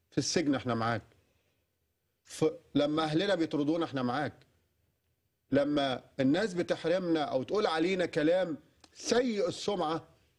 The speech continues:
إحنا أيضًا معاك يا سيدنا رب، ونفتخر إن إحنا معاك. أخت ريتا، في إنجيل متى صح ستاشر، رب يسوع بيقول كلمات صعبة، بعض الناس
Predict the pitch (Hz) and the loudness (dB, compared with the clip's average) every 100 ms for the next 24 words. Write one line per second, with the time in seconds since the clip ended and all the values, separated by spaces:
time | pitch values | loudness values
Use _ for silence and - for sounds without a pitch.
0 | _ - 135 139 143 143 127 110 104 110 | _ -4 -2 0 2 2 0 0 -2 -4
1 | 117 - 104 95 - - _ _ _ _ | -8 -6 -8 -8 -14 -18 _ _ _ _
2 | _ _ _ - 131 131 - - 180 131 | _ _ _ -2 0 0 -2 -2 -2 -2
3 | - 117 117 110 110 - - - _ - | -4 -4 -2 -2 -4 -6 -12 -20 _ -2
4 | 151 - 165 175 139 - 131 127 160 147 | -2 0 -2 0 -2 -2 -4 0 2 2
5 | 143 - 113 113 - _ _ _ _ _ | 0 -4 -8 -8 -14 _ _ _ _ _
6 | _ _ - 156 - - 139 131 - 107 | _ _ 0 0 -2 0 2 0 0 -6
7 | - _ _ _ _ _ - 147 147 131 | -8 _ _ _ _ _ -2 2 2 2
8 | - 143 120 139 139 - 127 135 139 - | 2 0 0 0 0 0 2 2 0 -2
9 | 139 123 123 151 135 123 135 135 - | -2 0 0 0 0 2 0 -2 -8